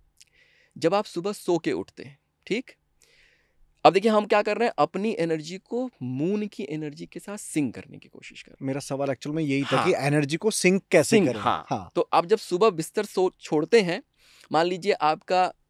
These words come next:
Speaker 1: इड़ा का दिन है, ठीक, मतलब आपकी लेफ्ट नॉस्ट्रिल का दिन है, तो आपको करना क्या है,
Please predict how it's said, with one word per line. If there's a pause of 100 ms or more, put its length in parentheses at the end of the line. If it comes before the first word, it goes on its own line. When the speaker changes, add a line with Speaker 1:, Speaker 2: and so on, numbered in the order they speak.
(800)
Speaker 1:
इड़ा
का
दिन
है, (220)
ठीक, (220)
मतलब
आपकी
लेफ्ट
नॉस्ट्रिल
का
दिन
है, (460)
तो
आपको
करना
क्या
है,